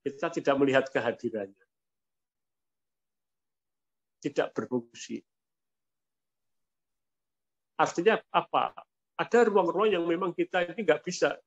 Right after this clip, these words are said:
hanya bicara ngomong ham, advokasi, dan sebagainya, ketika ruangan, ruang, ruang-ruang situ sendiri tidak berkembang. Maka pandangan-pandangan tentang pendekatan Rus-,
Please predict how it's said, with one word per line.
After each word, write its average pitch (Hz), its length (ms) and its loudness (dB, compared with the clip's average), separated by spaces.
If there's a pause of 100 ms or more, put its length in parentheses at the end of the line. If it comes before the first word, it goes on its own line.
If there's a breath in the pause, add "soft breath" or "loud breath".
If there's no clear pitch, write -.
hanya 147 220 4
bicara - 640 0
ngomong 131 320 -4
ham, 123 320 4
advokasi, - 600 -6
dan 113 120 0
sebagainya, 127 360 -2 (1120)
ketika 180 560 2
ruangan, 156 600 4
ruang, 160 400 2
ruang-ruang 147 600 2
situ 170 320 -2
sendiri 151 480 -6
tidak 143 320 -6
berkembang. 120 400 -6 (1200)
Maka 147 160 -4
pandangan-pandangan 120 800 4
tentang 117 400 -2 (440)
pendekatan 117 760 0 (160)
Rus-, 120 400 0